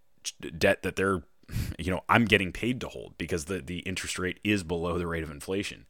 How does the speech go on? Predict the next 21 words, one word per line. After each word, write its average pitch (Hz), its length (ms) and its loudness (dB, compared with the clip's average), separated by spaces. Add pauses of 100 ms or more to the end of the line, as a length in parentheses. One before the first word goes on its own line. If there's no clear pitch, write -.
(380)
And, 82 300 -4
uh, 80 140 2
and 85 200 -4
we'll, 85 180 -4
and 87 240 0
I, 87 300 2
I 80 100 -2
would 80 220 -6
suspect - 400 -2
will 80 100 -8
continue 80 380 -8
to 73 60 -8
be 87 200 -2
so 76 400 -4
as 82 360 2
the, 73 600 -8
as, 76 480 -6
you 78 100 -12
know, 69 100 -10
we 85 140 -6
pass, - 460 -4